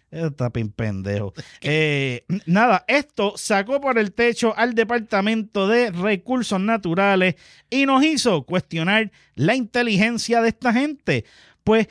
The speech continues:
Speaker 1: la dificultad de llegar hasta el área para pintar pene, algo que se podía hacer en las oficinas de gobierno más cercanas, parece que esto no está latente en los cerebros de estos jóvenes.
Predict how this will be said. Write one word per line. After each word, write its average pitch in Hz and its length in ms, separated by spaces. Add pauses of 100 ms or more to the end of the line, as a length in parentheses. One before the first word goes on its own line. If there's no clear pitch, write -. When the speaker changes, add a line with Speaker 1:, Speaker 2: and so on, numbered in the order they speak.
(120)
Speaker 1:
la 233 340
dificultad 233 800
de 208 240
llegar 185 500
hasta 190 340
el 202 80
área 202 400
para 147 280
pintar 151 540
pene, 214 560 (340)
algo 185 360
que 156 100
se 156 140
podía 147 460
hacer 180 360
en 151 160
las 147 140
oficinas 156 520
de 185 120
gobierno 160 580
más 170 160
cercanas, 190 640 (460)
parece 262 340
que 262 100
esto 254 200
no 233 160
está 269 260
latente 247 600
en 214 120
los 226 120
cerebros 208 600
de 196 80
estos 190 240
jóvenes. 180 580